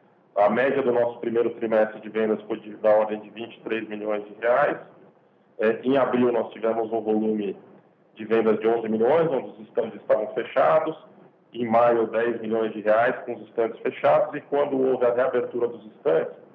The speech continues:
a gente percebeu uma evolução. Em junho, tivemos vinte e seis milhões de vendas líquidas.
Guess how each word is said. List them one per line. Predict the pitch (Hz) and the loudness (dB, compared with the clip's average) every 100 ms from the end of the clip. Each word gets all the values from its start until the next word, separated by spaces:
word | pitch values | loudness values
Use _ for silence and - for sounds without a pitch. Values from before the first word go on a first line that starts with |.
| _ _ _ - | _ _ _ -4
a | 101 | -4
gente | 113 - | -4 -6
percebeu | 120 - - 117 | -6 -4 -2 2
uma | 117 113 | 4 2
evolução. | 110 113 110 - 127 80 - - - _ 104 | 2 0 -2 -2 0 0 -6 -14 -20 _ -12
Em | |
junho, | 117 123 120 | -2 0 0
tivemos | 107 113 113 98 | 0 0 0 -6
vinte | 120 127 | -8 -8
e | - | 0
seis | 120 113 | 0 0
milhões | 110 113 113 107 | 0 2 2 0
de | 98 | -2
vendas | 110 110 107 | -2 2 0
líquidas. | 110 147 - 156 | 0 -6 -6 -6